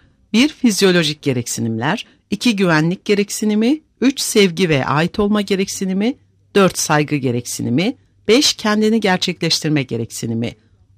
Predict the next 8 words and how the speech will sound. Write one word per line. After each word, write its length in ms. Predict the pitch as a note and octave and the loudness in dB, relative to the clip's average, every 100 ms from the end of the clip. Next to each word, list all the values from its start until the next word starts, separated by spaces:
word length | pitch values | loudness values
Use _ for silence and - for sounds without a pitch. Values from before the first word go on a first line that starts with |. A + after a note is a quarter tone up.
| - | -2
Akt, 520 | F3+ A3+ - - - - | 2 2 -2 -12 -12 -8
Civelek, 600 | - E3 C#3+ C#3+ B3 - | -2 2 2 2 -2 -4
bin 140 | F#3+ F3 | -2 0
dokuz 280 | E3+ E3 C#3+ | 0 -2 -4
yüz 140 | C3 | -4
doksan 440 | C3 - G#3+ A#3+ | -6 -4 -2 0
bölü 220 | F#3 E3+ F#3 | 0 -2 -2
otuz. 600 | C#3+ - - - - | -4 -8 -12 -12 -16